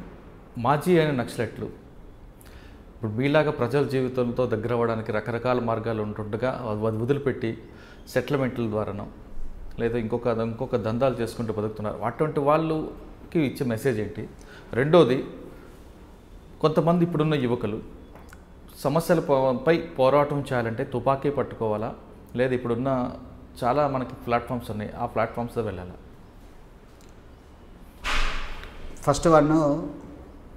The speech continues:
Speaker 2: చాలా మంచి విషయము. నీకు తెలుసో తెలియకో, అవగాహన ఉండో ఉండకనో, నువ్వు ఒక్కొక్క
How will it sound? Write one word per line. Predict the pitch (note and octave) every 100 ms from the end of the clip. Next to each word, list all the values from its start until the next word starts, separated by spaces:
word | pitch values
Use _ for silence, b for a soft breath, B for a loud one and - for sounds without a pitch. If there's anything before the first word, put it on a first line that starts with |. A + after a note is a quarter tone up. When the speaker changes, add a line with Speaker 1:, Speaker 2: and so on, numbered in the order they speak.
| - - - C3
Speaker 2:
చాలా | C3+
మంచి | C3 A#2 C#3
విషయము. | C3 A#2 A2+ G#2 C#3 - - - - - - - - - - - - - - - - - - - - -
నీకు | C#3 C#3+ C#3+
తెలుసో | C#3 C3+ C#3 C#3+ D3+ D3+
తెలియకో, | D3 C3 C3+ C3 C3+
అవగాహన | C3 B2 B2+ C3 C3
ఉండో | B2 A2+ A#2+ B2
ఉండకనో, | A2+ A2 A2+ A2 A2 A2+ - - - - - - - - - - - - - - A#2+
నువ్వు | A#2
ఒక్కొక్క | A2 A2+